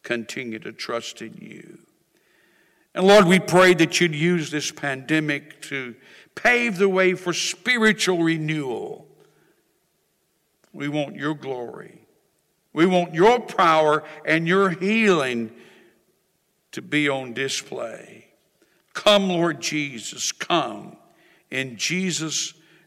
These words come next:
name we pray, and we believe that you will. Amen. We're praying today, God have mercy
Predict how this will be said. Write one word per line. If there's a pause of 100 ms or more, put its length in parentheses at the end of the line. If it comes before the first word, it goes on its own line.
name
we
pray, (400)
and
we
believe (460)
that
you
will. (800)
Amen. (180)
We're
praying
today, (680)
God
have
mercy